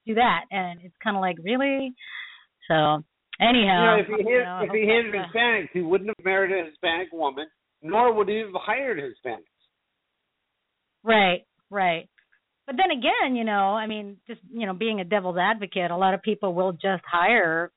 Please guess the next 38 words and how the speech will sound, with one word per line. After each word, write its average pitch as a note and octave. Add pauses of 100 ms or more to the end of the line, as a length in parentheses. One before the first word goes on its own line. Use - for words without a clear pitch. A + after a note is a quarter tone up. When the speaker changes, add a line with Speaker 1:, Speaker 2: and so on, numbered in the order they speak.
Speaker 1:
Hispanics F3
just -
because F3
it's E3 (140)
cheaper E3+
labor. E3 (680)
At F3+
least F3+
that's F#3
what F#3
they C#3+
think, F#3 (580)
you F#3
know. D#3 (380)
Um, D3+ (120)
but D#3+ (480)
you A3+
know C4+
what, A#3 (180)
though? C#4+
I, A3
you A#3+
know, A3+ (500)
all C4
of G#3+ (200)
the G3 (420)
immigrants G3
that F3
I F#3+
know C4 (720)
work B3
a G#3
lot F#3+
harder G3
than G3
a F#3+
lot F#3+
of, A3+